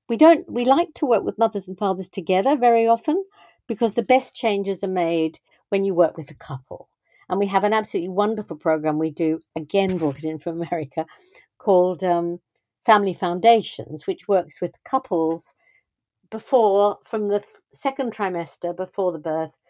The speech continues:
through to after the birth. Seven sessions, seven group sessions with mothers and fathers. It's very active, a lot of, and there's not a lot,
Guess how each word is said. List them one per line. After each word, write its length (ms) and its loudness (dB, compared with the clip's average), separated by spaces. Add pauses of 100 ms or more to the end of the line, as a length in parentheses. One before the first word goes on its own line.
(280)
through 200 -2
to 320 -6
after 340 -4
the 80 -18
birth. 440 -18 (480)
Seven 320 -2
sessions, 800 -6 (360)
seven 220 -8
group 240 -2
sessions 540 -10
with 140 -10
mothers 300 -4
and 140 -6
fathers. 380 -6
It's 180 -10
very 300 2
active, 580 -2 (380)
a 60 0
lot 60 0
of, 140 -4 (100)
and 120 -4
there's 180 -4
not 180 -10 (200)
a 60 -14
lot, 280 0